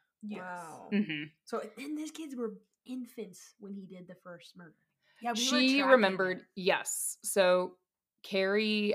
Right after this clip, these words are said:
Speaker 3: I believe, was about, like, three months along,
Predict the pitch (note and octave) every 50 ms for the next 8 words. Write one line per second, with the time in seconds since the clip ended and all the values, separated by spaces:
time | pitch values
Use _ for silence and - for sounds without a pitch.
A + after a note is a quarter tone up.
0 | - - F3 F3 E3+ F3+ F3 F3+ F3 F3 E3+ E3 F3 F3 - D#3+ E3 E3 - -
1 | - - _ _ _ _ _ _ _ - F3+ D#3+ C#3+ - - - _ _ _ _
2 | _ _ _ _ _ _ _ _ _ _ _ _ _ _ _ _ _ - - -
3 | - - G#3 G3+ A3 A3+ A3 G#3+ G#3 G#3 G#3 F#3 F3 F3 E3 C#3 C3 B2+ - E3
4 | D#3